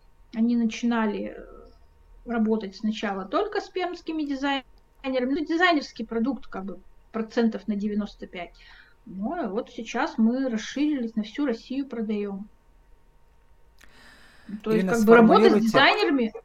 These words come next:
Speaker 1: не
Speaker 2: э, в нашей
Speaker 1: прекращается.
Speaker 2: рубрике «Правила жизни и бизнеса». М,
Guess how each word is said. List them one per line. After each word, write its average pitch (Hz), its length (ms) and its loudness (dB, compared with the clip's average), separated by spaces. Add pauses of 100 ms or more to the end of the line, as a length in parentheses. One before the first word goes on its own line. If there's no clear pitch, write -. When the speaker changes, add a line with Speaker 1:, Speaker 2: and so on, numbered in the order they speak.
(180)
Speaker 1:
не 233 180 2
Speaker 2:
э, 151 260 2
в 143 140 -4
нашей 165 200 0
Speaker 1:
прекращается. 160 160 0
Speaker 2:
рубрике 156 360 -4
«Правила 147 420 -2
жизни 135 400 -6
и - 20 -4
бизнеса». 135 920 -6
М, 123 480 -6